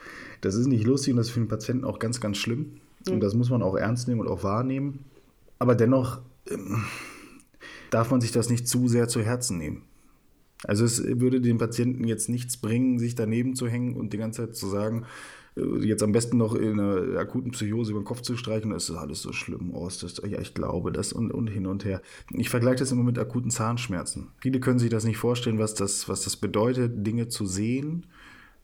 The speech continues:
Speaker 1: zu fühlen und, ähm, zu hören, das alles gleichzeitig zu haben. Also wenn man sich vorstellt, man hat Angst vor Spinnen, ganz normal, gibt's ja ganz viele Menschen, die das haben.
Speaker 2: Mhm.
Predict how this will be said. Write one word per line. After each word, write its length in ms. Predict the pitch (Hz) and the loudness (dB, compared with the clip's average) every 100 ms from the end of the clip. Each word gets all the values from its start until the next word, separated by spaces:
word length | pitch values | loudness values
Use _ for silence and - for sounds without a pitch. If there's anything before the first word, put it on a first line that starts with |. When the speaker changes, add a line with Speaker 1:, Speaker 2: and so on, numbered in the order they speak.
| _ - | _ -6
Speaker 1:
zu 520 | - 107 110 113 104 | 0 2 4 4 2
fühlen 840 | - - 131 143 151 156 151 151 - - | -2 0 4 6 6 4 2 0 -2 2
und, 440 | 123 123 123 123 - | 4 4 2 0 0
ähm, 1040 | 101 104 104 110 110 95 - - - 104 | 2 2 2 0 0 -2 -4 -8 -8 -6
zu 220 | - 113 | -2 0
hören, 640 | 104 123 151 139 117 101 95 | 4 4 2 0 -2 -2 -2
das 200 | 117 - | -4 -2
alles 240 | 120 120 | -4 -4
gleichzeitig 640 | 113 110 127 - 120 117 - | -2 -2 -2 -2 -2 -4 -4
zu 100 | 92 | -2
haben. 360 | 107 123 120 123 - - - - | 0 0 -2 -6 -12 -14 -8 0
Also 180 | 104 | 2
wenn 80 | 113 | 4
man 100 | 120 | 4
sich 160 | 110 - | 2 0
vorstellt, 680 | 120 127 127 139 135 131 - | 0 -2 -2 0 0 -2 -6
man 580 | - - - 107 110 107 | -8 -8 -6 -2 -2 -2
hat 140 | 120 | -4
Angst 260 | 120 120 - | -4 -4 -4
vor 120 | 107 | -6
Spinnen, 360 | - 143 165 143 | -4 -4 -2 -2
ganz 220 | 127 123 | -4 -2
normal, 220 | 117 127 | -2 0
gibt's 180 | 123 123 | -2 -2
ja 60 | 104 | -2
ganz 200 | 110 - | -2 -4
viele 220 | 139 139 | -2 -2
Menschen, 280 | 135 135 131 | -2 -2 -2
die 80 | 127 | -2
das 160 | 123 | -2
haben. 260 | 123 123 123 120 | -2 -4 -6 -8
Speaker 2:
Mhm. 160 | 175 | -8